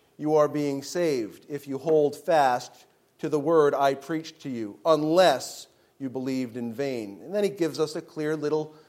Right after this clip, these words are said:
gospel in, in a nutshell, verses three and four. "For I deliver to you as of first importance what I also received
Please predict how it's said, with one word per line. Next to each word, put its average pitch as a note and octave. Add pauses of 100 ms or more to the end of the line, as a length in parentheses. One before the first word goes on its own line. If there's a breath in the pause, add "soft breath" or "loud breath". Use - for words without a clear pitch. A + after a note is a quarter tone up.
(300 soft breath)
gospel D3
in, D3+
in D#3
a D3
nutshell, C#3+
verses C3
three C#3+
and C3+
four. C3 (380 soft breath)
"For D#3+
I E3+
deliver F3
to F3
you G3+
as E3
of D#3
first G3+
importance G#3
what D#3
I D3+
also D#3+
received F3+